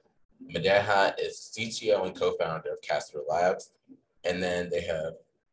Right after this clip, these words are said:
Lucia, who's the founder, C E O of Emerge.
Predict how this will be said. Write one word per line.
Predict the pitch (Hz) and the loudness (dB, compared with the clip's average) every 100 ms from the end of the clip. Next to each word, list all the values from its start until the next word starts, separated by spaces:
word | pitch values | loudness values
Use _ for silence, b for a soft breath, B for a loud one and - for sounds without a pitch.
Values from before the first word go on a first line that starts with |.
| _ _ _ | _ _ _
Lucia, | - - 107 104 104 101 - | -12 -8 2 8 8 6 0
who's | 90 - | -8 -8
the | |
founder, | - 87 90 92 | -4 -2 -2 -4
C | 87 - 80 | -6 -10 -6
E | 76 | -4
O | |
of | 76 - - | -4 -6 -8
Emerge. | 82 92 98 - - | -2 0 -2 -6 -14